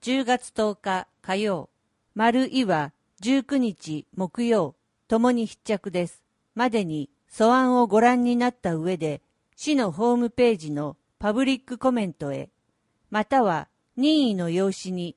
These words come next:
必要事項を書いて、丸あは、住宅政策課、丸いは、子育て企画課へ、郵送、ファックス、または持参で。意見などは電話では受け付けません。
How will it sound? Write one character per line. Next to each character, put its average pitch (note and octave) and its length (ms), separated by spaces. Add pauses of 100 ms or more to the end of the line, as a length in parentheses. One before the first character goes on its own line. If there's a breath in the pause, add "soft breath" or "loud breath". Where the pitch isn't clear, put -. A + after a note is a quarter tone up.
必 - 260
要 C4 220
事 A#3+ 140
項 F#3+ 300
を D#3 140
書 G3 80
い F3 80
て、 D3 320 (460)
丸 A#3 400
あ B3+ 80
は、 E3+ 240 (300)
住 A#3+ 200
宅 A#3 240
政 G#3 300
策 - 260
課、 F3 260 (520)
丸 A#3+ 320
い C4 180
は、 D#3+ 300 (240)
子 A#3 80
育 C#4+ 180 (140)
て D#3+ 160
企 - 120
画 G#3 160
課 F3 320
へ、 F3 200 (260)
郵 B3 220
送、 G#3 380 (200)
フ B3 60
ァ - 20
ッ - 40
ク - 100
ス、 - 280 (240)
ま G3+ 140
た C4+ 160
は F#3 160
持 C#3 140
参 F3+ 280
で。 D#3 220 (1300)
意 C4+ 140
見 B3 280
な G3 140
ど E3 160
は D#3+ 240 (140)
電 B3 200
話 B3+ 140
で C4 140
は F#3 160
受 F3+ 220
け - 0
付 - 200
け G3 40
ま F3+ 140
せ F3 240
ん。 C#3+ 100